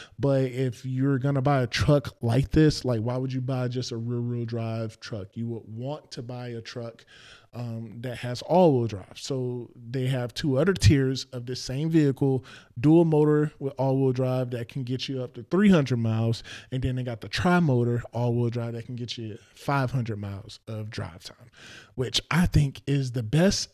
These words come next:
And from what I had heard and what I had seen, um, it's probably one of the better, uh, like, fuel economy, mileage economy for any type of pickup truck or truck of this nature in the first place.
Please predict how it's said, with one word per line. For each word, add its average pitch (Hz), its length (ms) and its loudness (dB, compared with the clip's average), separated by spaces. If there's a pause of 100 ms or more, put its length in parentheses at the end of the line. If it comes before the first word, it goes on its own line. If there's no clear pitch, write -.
And 143 420 -6
from 135 300 -4
what 143 420 0
I 131 200 0
had 120 200 0
heard 143 460 4
and 131 120 -4
what 127 140 -4
I 123 140 -4
had 107 100 -8
seen, 160 540 -4 (360)
um, 131 220 -4
it's 127 140 -4
probably 151 280 2
one 143 140 2
of 131 80 0
the 127 80 0
better, 135 720 2 (240)
uh, 120 360 -6
like, 113 220 -12
fuel 139 300 -4
economy, 131 640 -6 (460)
mileage 131 420 -2
economy 131 480 -2
for 120 260 -8 (200)
any 160 240 -2
type 127 240 -4
of 127 200 -8
pickup 123 340 -10
truck 123 340 -10
or 120 320 -6 (240)
truck - 360 -2 (180)
of 123 220 -2
this 127 220 -2
nature 127 480 -6
in 113 220 -10
the 113 60 -8
first 120 300 -10
place. - 240 -16